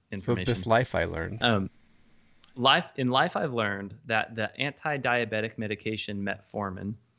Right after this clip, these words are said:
Speaker 2: is actually derived from French lilacs. In medieval times, French lilacs were used to treat the symptoms of a condition we know today as diabetes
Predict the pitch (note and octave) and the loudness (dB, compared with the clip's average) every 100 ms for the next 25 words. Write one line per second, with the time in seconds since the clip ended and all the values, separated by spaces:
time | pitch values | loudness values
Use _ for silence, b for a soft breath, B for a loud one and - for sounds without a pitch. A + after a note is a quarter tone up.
0 | _ _ _ A#2 A2 B2 C#3 D3+ B2 A2 | _ _ _ -2 4 4 4 -2 -2 0
1 | G#2 G2 G2+ A#2 - - G2+ G2 - - | 2 4 4 0 -4 -12 -10 -10 -12 -6
2 | A#2 A2 - - - G2 G2 G2 G#2 - | -4 -4 -8 -16 -12 -6 -2 -2 -4 -10
3 | - - - _ _ _ _ _ - A#2+ | -14 -18 -18 _ _ _ _ _ -2 2
4 | A#2 A#2+ B2+ D3+ D3 A2 G#2 F#2 F2+ G2 | 4 4 4 4 2 -2 -2 -2 -4 -8
5 | G#2 - _ _ C3 C3 - A2+ G#2+ G#2 | -10 -14 _ _ 0 0 0 -2 0 0
6 | G2 B2 - - G#2 G2 G2 F#2+ - - | -2 -8 -14 -8 -6 -4 -4 -6 -8 -10
7 | A2 - - E3 D3 - _ G#2 - A2 | -10 -6 0 0 0 -6 _ -8 -2 -2
8 | F#2 F#2 F#2 - G#2 G2+ A2 G2+ G2 G2 | -2 -6 -8 -8 -8 -6 -2 -2 -2 -4
9 | F#2 F2 - G2+ F#2+ F2+ - G2+ F#2 F#2 | -8 -8 -4 0 0 0 -2 0 0 -2
10 | - G2+ G2 G2+ G2 F#2+ G2 - | -8 -12 -10 -10 -10 -12 -16 -18